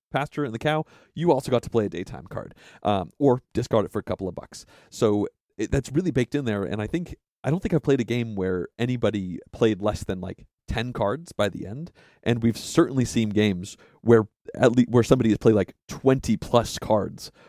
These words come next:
over the course of this game. Um, and these cards often ha-, times have end game, uh, conditional end game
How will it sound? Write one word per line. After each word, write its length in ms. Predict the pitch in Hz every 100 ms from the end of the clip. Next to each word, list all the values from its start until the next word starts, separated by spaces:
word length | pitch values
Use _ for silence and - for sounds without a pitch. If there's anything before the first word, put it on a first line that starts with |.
| _ -
over 200 | 135 120
the 80 | 104
course 300 | - 110 -
of 100 | 64
this 140 | -
game. 340 | 110 101 - - - - _
Um, 240 | 107 98 95
and 140 | 117
these 100 | 113
cards 460 | - 151 123 120 - - _ - _ _ _
often 300 | 113 113 123
ha-, 160 | 117 110 -
times 300 | 110 107 107
have 200 | 90 82
end 180 | 123 123
game, 420 | 110 107 107 104 -
uh, 160 | 98 92
conditional 380 | 123 117 113 -
end 160 | 104
game 360 | 95 92 87